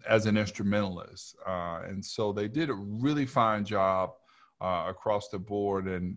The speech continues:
you know, I was very pleased with the effort that they put forward to, to make those things happen, to still be able to create music.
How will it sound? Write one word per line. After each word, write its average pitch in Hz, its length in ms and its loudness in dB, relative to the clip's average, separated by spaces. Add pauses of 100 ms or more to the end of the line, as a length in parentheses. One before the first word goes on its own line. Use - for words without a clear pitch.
you 110 100 -2
know, 101 140 0
I - 20 2
was 95 140 -4
very 104 400 2
pleased 104 720 -2
with 92 240 -6
the 90 200 -2
effort 101 360 -2
that 95 180 -6
they 92 160 -2 (320)
put - 240 -2
forward 95 380 -4
to, 90 200 -8 (100)
to 98 120 -8
make 98 240 -4
those 95 220 -4
things 90 280 -8
happen, 92 360 0
to - 120 -14
still 104 220 -4
be 95 200 0
able 92 120 -2
to 90 80 -4
create 90 380 -4
music. 85 400 -6